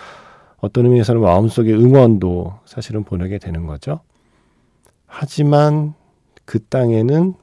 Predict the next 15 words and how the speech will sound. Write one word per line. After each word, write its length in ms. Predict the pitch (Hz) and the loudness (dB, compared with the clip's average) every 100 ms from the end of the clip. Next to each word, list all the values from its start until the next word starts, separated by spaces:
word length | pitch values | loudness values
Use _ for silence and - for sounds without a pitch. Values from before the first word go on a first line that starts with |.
| _ _ _ _ _ _ _ _ | _ _ _ _ _ _ _ _
사람이 480 | - 139 139 123 127 | -10 -6 -4 -4 -6
살고 400 | - 101 120 113 | -8 -6 -6 -8
있었습니다. 840 | 82 - 87 - 73 71 73 - _ _ _ _ _ _ _ _ _ _ _ _ _ - | -10 -12 -14 -14 -16 -14 -16 -16 _ _ _ _ _ _ _ _ _ _ _ _ _ -10
아무도 420 | - 110 123 120 | -2 0 2 0
살고 320 | 160 160 175 | 0 2 2
있지 180 | 160 139 | 2 2
않는 260 | 123 120 110 | 2 2 0
빈 260 | 104 131 | 0 0
땅에 260 | 151 160 139 | 2 4 4
정착한 640 | - 95 - 120 - 107 | 2 -2 -2 -6 -4 -4
게 100 | 104 | -4
아닌 380 | 101 76 110 143 | -4 -2 0 2
것이 240 | 120 92 90 | 0 -2 -6
문제인 500 | 82 85 101 92 78 | -8 -6 -6 -8 -10
거죠. 400 | 73 - 98 | -14 -12 -14